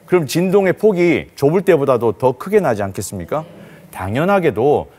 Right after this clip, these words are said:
진-, 층간 진동 소음은 우리 아파트 구조 내에서는 없어질 수 없는 그런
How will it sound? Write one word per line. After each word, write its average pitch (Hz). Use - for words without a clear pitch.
진-, 131
층간 185
진동 131
소음은 107
우리 135
아파트 123
구조 131
내에서는 104
없어질 156
수 -
없는 101
그런 107